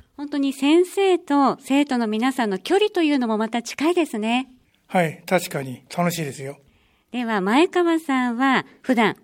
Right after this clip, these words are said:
Speaker 1: どんなことにパソコンを使うことが多いですか？
Speaker 2: えーと、やはりね、あの、年賀状、パソコンで作るというか、先生方に教えていただいてね、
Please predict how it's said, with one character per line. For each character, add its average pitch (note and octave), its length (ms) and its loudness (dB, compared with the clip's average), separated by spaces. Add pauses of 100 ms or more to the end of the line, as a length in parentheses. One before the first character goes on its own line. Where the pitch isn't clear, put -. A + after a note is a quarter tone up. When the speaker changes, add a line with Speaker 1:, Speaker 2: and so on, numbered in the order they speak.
(120)
Speaker 1:
ど B3 140 2
ん E4+ 60 6
な G#4 100 2
こ G4+ 120 -2
と D#4 100 0
に C4 120 2
パ A3+ 140 -6
ソ B3 140 -6
コ B3+ 120 0
ン B3+ 60 2
を - 20 -4
使 B3+ 220 -2
う B3 60 -2
こ C4 120 -4
と C4+ 120 -2
が G#3+ 100 0
多 B3 140 0
い A3+ 40 -4
で A3+ 120 -4
す - 80 -20
か？ A#3+ 220 -4 (540)
Speaker 2:
え D3+ 160 -6
ー C#3 40 -12
と、 - 120 -8
や D#3+ 120 -2
は G#3+ 140 0
り F3+ 120 -2
ね、 D#3 320 -2
あ C#3+ 120 -8
の、 C3+ 360 -14
年 E3 300 -6
賀 G#3 160 0
状、 F3+ 340 -4 (340)
パ - 80 -10
ソ E3+ 140 -4
コ E3+ 160 0
ン D#3+ 80 -2
で D3 320 -4 (300)
作 - 240 -4
る D#3 140 -2
と - 100 -8
い C#3 60 -4
う C3+ 40 -8
か、 C3+ 220 -4
先 F3 180 0
生 F3 120 2
方 E3 200 2
に C#3 60 -4
教 C#3+ 140 -4 (100)
え D3+ 120 0
て D3+ 140 -6
い D3 260 -8
た D3 160 -4
だ C#3+ 140 -6
い C#3 80 -8
て D3+ 140 -12
ね、 D#3 180 -12